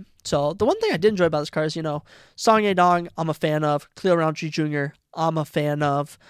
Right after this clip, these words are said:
Um, and Tatsuro Taira, I'm a fan of. So I really like those three guys. It was nice seeing them win. Not really sad on any losses tonight. I'd say maybe seeing Jung Young Park lose. I was kinda like, "Oh, that sucks." But other than that, pretty good event. Got a lot of finishes. Our final fight night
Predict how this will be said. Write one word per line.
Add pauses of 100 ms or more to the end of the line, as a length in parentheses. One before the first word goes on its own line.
(300)
Um,
and
Tatsuro
Taira,
I'm
a
fan
of.
So
I
really
like
those
three
guys.
It
was
nice
seeing
them
win. (360)
Not
really
sad
on
any
losses
tonight.
I'd
say
maybe
seeing
Jung
Young
Park
lose. (380)
I
was
kinda
like,
"Oh,
that
sucks."
But (260)
other
than
that,
pretty
good
event. (380)
Got
a
lot
of
finishes. (160)
Our
final
fight
night